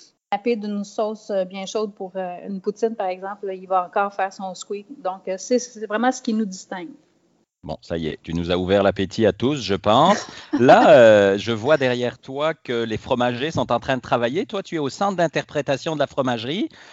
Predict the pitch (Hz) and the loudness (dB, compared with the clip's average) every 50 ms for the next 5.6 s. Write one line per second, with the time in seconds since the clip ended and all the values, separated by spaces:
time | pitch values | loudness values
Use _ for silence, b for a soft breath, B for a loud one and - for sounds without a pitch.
0 | B B B 113 117 113 113 90 - 143 143 - - 202 190 - - 202 - 208 | B B B 4 4 4 4 2 0 0 -2 0 0 -2 0 0 -2 0 0 0
1 | 190 180 170 170 165 160 156 180 220 - - 165 147 143 135 165 170 - - 160 | 0 2 2 0 0 0 -2 -4 -4 -4 -4 -2 -2 -2 -2 -2 -4 -2 0 0
2 | 143 123 117 110 110 143 170 156 143 143 139 - - 180 208 277 247 165 147 123 | 0 0 -2 -4 -4 -4 -4 -2 -4 -6 -2 2 2 2 4 2 2 0 -2 -2
3 | - - 147 135 135 131 117 131 123 - - 127 123 120 120 - - 147 143 143 | -2 0 0 2 2 2 0 0 -2 -2 0 2 2 2 2 2 2 4 4 4
4 | 131 - - 131 123 113 117 113 110 107 - 117 107 127 123 117 120 107 110 101 | 2 2 0 -2 -2 -2 0 0 0 0 0 -2 -2 -2 0 2 2 4 4 4
5 | 90 104 - - - 104 - - 160 175 294 | 2 0 0 -4 -8 -8 -4 -2 -2 -2 -2